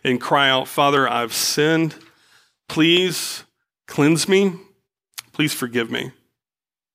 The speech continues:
Help us be known as reconcilers in your world.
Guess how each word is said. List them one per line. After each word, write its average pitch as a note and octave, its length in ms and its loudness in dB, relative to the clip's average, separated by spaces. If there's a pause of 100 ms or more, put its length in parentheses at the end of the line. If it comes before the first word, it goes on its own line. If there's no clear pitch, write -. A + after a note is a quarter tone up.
(640)
Help D3+ 180 -2
us C#3 100 -4
be D#3+ 100 0
known C#3+ 200 0
as A#2+ 100 -4
reconcilers B2+ 680 -4
in C3 80 -10
your B2 100 -10
world. A#2+ 260 -10